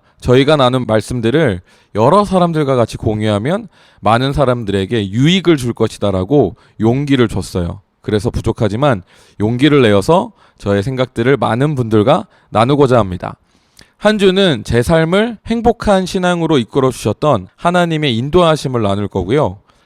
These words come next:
한 주는 이십 대 친구들과 함께 교회에서 이해되지 않는 것들에 대해서 대화를 하려고 합니다. 이 모든 것들이 우리의 어두운 생각을 밝혀서 우리가 하나님 안에서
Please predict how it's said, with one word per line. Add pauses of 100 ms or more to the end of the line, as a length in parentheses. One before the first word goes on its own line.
한
주는
이십
대
친구들과
함께
교회에서
이해되지
않는
것들에
대해서
대화를
하려고
합니다. (340)
이
모든
것들이
우리의
어두운
생각을
밝혀서 (120)
우리가
하나님
안에서